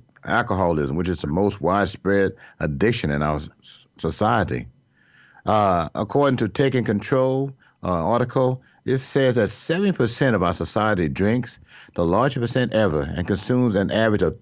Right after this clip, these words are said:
thirty gallons of alcohol a year. Ten percent are heavy drinkers and seven percent are problem drinkers or alcoholic. So not only is alcohol the problem, we're seeing an increase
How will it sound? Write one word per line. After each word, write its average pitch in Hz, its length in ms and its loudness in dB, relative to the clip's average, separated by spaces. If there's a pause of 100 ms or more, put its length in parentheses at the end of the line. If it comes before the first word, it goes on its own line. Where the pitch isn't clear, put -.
thirty 143 320 2
gallons 98 500 2
of 82 160 -2
alcohol 67 680 -2 (360)
a 73 60 -2
year. 69 500 0 (540)
Ten 139 180 2
percent 120 280 2
are 95 80 2
heavy 101 280 2
drinkers 101 400 -2
and 67 140 -4 (180)
seven 151 260 0
percent 78 380 -2
are 73 60 0
problem 143 420 0
drinkers 71 260 -4
or 78 40 -2
alcoholic. 80 640 -2 (460)
So 123 120 2
not 170 160 4
only 143 200 4
is 90 60 -4
alcohol 117 420 0
the 71 80 -8
problem, 90 260 -2
we're 123 140 0
seeing 143 240 0
an 117 80 2
increase 123 600 -2